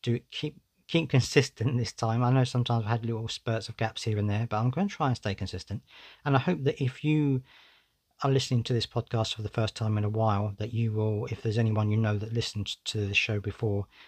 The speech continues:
tell them that I'm back and that, uh, hopefully things are gonna carry on as they were in the future.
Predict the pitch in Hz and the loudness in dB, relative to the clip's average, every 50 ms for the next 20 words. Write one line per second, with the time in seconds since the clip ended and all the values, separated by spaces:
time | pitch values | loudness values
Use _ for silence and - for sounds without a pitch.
0 | - _ _ _ _ - - 113 110 110 107 104 107 98 104 107 107 101 - 104 | -20 _ _ _ _ -2 0 2 2 2 2 0 0 0 0 -2 -2 0 0 -2
1 | 104 - - - - 107 101 98 101 101 117 - - - - 104 98 - - 117 | -2 -4 -4 -4 -2 0 0 0 -2 -2 -4 -8 -8 -6 -4 -4 -2 -2 -4 -4
2 | 110 - - 110 - - 110 107 101 - 104 - 104 101 104 98 - - 113 107 | -4 -4 -4 -4 -2 -2 -2 -2 -2 -2 -4 -4 -2 -2 -2 -2 -2 -2 -2 0
3 | 104 104 107 104 104 104 120 - 117 110 107 101 - - 104 101 98 104 110 104 | 0 0 0 0 0 -2 -2 -2 -2 -2 -2 -2 -4 -4 -2 -2 0 2 2 2
4 | 95 101 113 - _ _ - - - - _ _ _ - 123 117 110 107 107 - | 2 0 -2 -6 _ _ -20 -20 -20 -20 _ _ _ 0 2 2 4 2 0 0
5 | - 175 180 - - - 101 95 | 2 2 2 2 0 -4 -6 -6